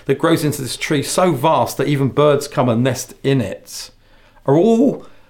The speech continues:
ways in which Jesus is trying to communicate his promise that once the kingdom of God is established, it will surely grow. The kingdom of God is in you.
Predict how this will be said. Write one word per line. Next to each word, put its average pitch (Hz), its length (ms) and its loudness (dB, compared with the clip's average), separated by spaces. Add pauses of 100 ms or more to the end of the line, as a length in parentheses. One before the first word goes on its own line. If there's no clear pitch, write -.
(160)
ways 170 480 0
in 131 80 2
which 127 200 -2
Jesus 147 340 -2
is 135 100 -6
trying 147 240 -2
to 135 100 -8
communicate 147 920 -2
his 143 180 -6
promise - 560 -4
that 120 180 -4
once 147 200 -4
the 131 100 -4
kingdom 196 320 -2
of 185 120 0
God 147 160 0
is 123 100 -4
established, 107 720 -6 (460)
it 131 180 0
will 117 140 -4
surely 135 760 -2 (380)
grow. 110 580 -2 (880)
The 147 80 0
kingdom 233 320 2
of - 180 -2
God 135 400 2 (440)
is 160 180 2
in 175 160 2
you. 175 500 0